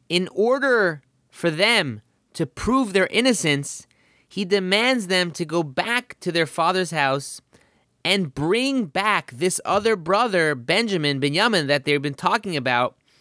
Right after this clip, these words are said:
to show that they're not really spies and they're not making up a story, that they are eleven brothers.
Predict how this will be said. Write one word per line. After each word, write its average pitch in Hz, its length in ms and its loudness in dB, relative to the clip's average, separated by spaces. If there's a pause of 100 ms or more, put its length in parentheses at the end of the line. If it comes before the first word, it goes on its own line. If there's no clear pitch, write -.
(220)
to 180 120 -2
show 214 680 2 (260)
that 135 160 -4
they're 147 120 0
not 160 260 0
really 143 260 0
spies 127 520 0
and 120 100 -6
they're 113 120 -4
not 127 260 0
making 135 340 -2
up 113 140 -6
a 110 40 -8
story, 107 500 -6 (480)
that 135 280 -4
they 131 300 -6
are 123 160 -2
eleven 143 460 -4
brothers. 123 500 -4